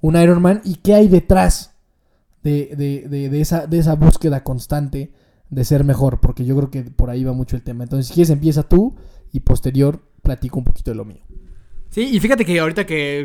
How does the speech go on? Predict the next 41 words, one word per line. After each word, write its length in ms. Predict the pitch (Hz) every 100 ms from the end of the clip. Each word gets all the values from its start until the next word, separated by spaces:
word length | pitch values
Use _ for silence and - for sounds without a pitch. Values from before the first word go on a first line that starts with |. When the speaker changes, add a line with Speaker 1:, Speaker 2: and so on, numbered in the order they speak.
| 139
Speaker 2:
estábamos 320 | 139 165 151
hablando 240 | 139 151
de 40 | 147
lo 80 | 135
que 100 | 147
íbamos 180 | 147
a 20 | 135
hablar 200 | 143 143
hoy, 200 | 160 -
o 80 | 160
sea, 200 | 143 139
en 480 | 127 _ - 170 135
toda 160 | 202
la 120 | 214 165
parte 240 | 175 180
que 60 | 143
tú 80 | 139
tienes, 460 | 160 165 139 - _ _
tienes 200 | 165 165
toda 120 | 170
la 120 | 160 147
razón, 340 | 131 - 165
la 120 | 175
parte 240 | 143 135 147
de, 260 | 123 113 _ _ _ _
de 100 | 135
que 100 | 127
no, 140 | 139 147 165
no 140 | 156
queremos 300 | 170 156 147
el 120 | 135
dolor, 300 | 131 143 170
nos 120 | 180 143
gusta 200 | 143 147
más 180 | 143
la 80 | 135
comodidad, 520 | 123 131 127 131 151 165
no 140 | 151
queremos 240 | 143 139 123
sacrificar 480 | - 135 127 131
cosas, 500 | 120 165 151 180 -